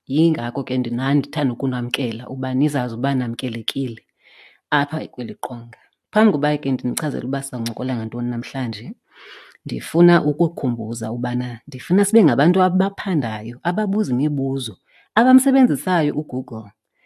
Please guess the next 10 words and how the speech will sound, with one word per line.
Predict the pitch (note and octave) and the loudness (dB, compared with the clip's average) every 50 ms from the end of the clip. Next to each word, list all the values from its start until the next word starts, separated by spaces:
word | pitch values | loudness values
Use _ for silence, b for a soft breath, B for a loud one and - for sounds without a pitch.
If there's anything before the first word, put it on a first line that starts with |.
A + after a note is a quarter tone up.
| _ _ _ _ _ _ _ _ - | _ _ _ _ _ _ _ _ -4
Eh, | D3+ C#3 C3 B2+ - | -2 -2 -2 -2 0
abangathathi | - F#3+ F#3+ B3 A#3+ G#3+ E3 C#3+ - D#3 C#3+ - F#3 F3+ | 2 4 6 6 6 6 4 2 0 -2 -2 0 0 2
nje | D#3+ C3 A#2+ A#2+ - | 2 2 0 -2 -4
uba | - C#3+ C#3+ D#3 D3+ - - | -4 -4 -2 -2 -4 -4 -2
apha | - C#3+ D3+ | -4 -6 -6
epokothweni | - - D3 C#3 - C#3 - D#3 D3+ C#3 C3 | -6 -8 -6 -6 -6 -6 -2 -2 0 0 0
isihlobo | - - - D3 C#3 B2+ - | -2 -2 -2 -2 -2 -2 -2
ubabalwa | B2+ B2+ C#3+ C#3 C#3 C3+ C3 B2 A#2+ - | -2 -2 -2 -2 0 0 0 0 -2 -2
uthini | C3+ C3+ - - - D#3 C#3 C3 B2+ | -4 -6 -6 -6 -6 -4 -2 -2 0
na. | A#2+ B2 B2 B2 A#2+ A2+ | -2 -2 -4 -4 -8 -10